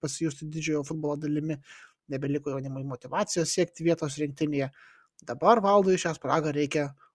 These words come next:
užglaistyti. E, Aurimai, išgirdai, kaip vertini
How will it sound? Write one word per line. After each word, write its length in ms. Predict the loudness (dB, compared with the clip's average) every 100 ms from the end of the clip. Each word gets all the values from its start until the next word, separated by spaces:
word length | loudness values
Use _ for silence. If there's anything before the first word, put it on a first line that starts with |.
| _
užglaistyti. 720 | 0 2 4 4 4 -4 -18 -20 _ _ _
E, 180 | -8 -4 -4 -6 -12 _ _ _ _ _ _ _ 2
Aurimai, 440 | 4 4 0 -4 -8 _ _ _ _ _ _ -4
išgirdai, 580 | 0 2 6 6 6 2 -8 -20 -20 _ _ _ _ _ -10 -10 -10 -6
kaip 240 | 0 2
vertini 540 | 6 4 2 -4 -2